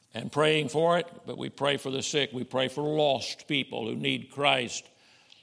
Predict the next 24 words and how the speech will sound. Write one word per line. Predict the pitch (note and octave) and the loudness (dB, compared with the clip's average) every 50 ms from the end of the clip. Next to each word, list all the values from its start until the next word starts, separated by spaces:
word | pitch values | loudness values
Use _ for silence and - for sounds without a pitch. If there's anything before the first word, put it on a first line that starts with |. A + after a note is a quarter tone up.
| _ _ _ _ _ _ _ _ _ _ _ _ _ _ _ _ _ _ | _ _ _ _ _ _ _ _ _ _ _ _ _ _ _ _ _ _
We | - C#3+ | -10 -10
pray | - - C#3+ E3 E3+ E3+ E3+ | -6 -2 0 2 4 4 4
for | D3 - C#3+ D3+ D#3 D3+ D3+ D3+ C#3+ C3 - - - - _ _ _ _ - | 2 2 0 2 4 6 4 4 4 0 -4 -10 -18 -20 _ _ _ _ 0
our | B2+ C#3 D3 B2+ | 2 2 2 2
children | - - - F#3+ F#3+ F#3 F3 D3 D3 C#3+ C3+ | 0 0 2 4 4 4 4 2 0 0 0
to | C3 | -2
be | C3 C3 C#3+ D3 D3 C#3+ C#3 - - - - _ _ _ - | 0 4 4 4 4 4 2 -2 -6 -12 -20 _ _ _ -10
generous | A2 G#2+ G#2+ A#2+ D3+ D3+ C#3+ C3+ C3 B2 A2+ G2+ - - - - - - - - G#2+ | -8 -4 2 4 4 4 4 2 0 0 -2 -2 -4 -4 -6 -6 -8 -12 -14 -10 -2
givers. | A2+ C3+ C3 A#2 A#2+ G#2+ - - G2 - - - - _ _ _ _ _ _ _ _ _ _ _ _ _ _ _ _ _ _ _ _ _ _ _ _ _ _ _ _ _ _ _ _ - | 0 0 0 0 -2 -6 -8 -10 -10 -12 -12 -12 -14 _ _ _ _ _ _ _ _ _ _ _ _ _ _ _ _ _ _ _ _ _ _ _ _ _ _ _ _ _ _ _ _ -4
I, | - A#2+ B2 A#2+ A#2+ A#2+ | -2 0 0 2 0 0
uh, | A#2 A2+ G#2+ G2+ G2+ A2 - A2 G#2 G#2+ A#2+ - _ _ _ _ _ _ _ _ _ _ _ _ _ _ _ _ - - - - _ _ _ _ _ _ _ _ _ | -2 -2 -4 -6 -8 -12 -16 -18 -20 -20 -20 -20 _ _ _ _ _ _ _ _ _ _ _ _ _ _ _ _ -12 -12 -12 -12 _ _ _ _ _ _ _ _ _
oh, | - A#2 A2 | -12 -10 -10
the | A2+ | -10
Jonathan, | G2+ G2 C3 C#3 C#3 C3+ - - - B2 B2 A#2 G#2+ F#2+ F2+ - _ _ _ _ _ _ _ _ _ | -6 -6 -6 -6 -6 -8 -10 -8 -6 -6 -6 -8 -12 -14 -18 -20 _ _ _ _ _ _ _ _ _
Emily's | - B2 B2+ B2 B2+ A#2+ A2+ G2 F2 - - - _ | -8 -6 -6 -4 -6 -6 -8 -8 -10 -12 -14 -14 _
little | - B2+ B2+ B2 A2 G2+ - | -10 -8 -8 -8 -10 -12 -14
son, | - - - D3+ D3 C#3 C3 A#2+ | -14 -10 -8 -6 -6 -6 -6 -6
he | A#2 C3 | -6 -8
came | B2 - - C3+ C3 B2+ B2+ | -6 -4 -2 -2 -2 -2 -2
up | B2+ B2 - | -6 -8 -6
last | C3 B2+ C3 C3 B2 - - | -6 -4 -4 -4 -6 -8 -8
week | A#2+ C3+ C3+ A#2+ A2 - | -6 -6 -6 -6 -6 -8
and | A#2 A#2 | -8 -4
he | A2+ B2 B2 - - - - | -2 -2 -2 -4 -8 -16 -20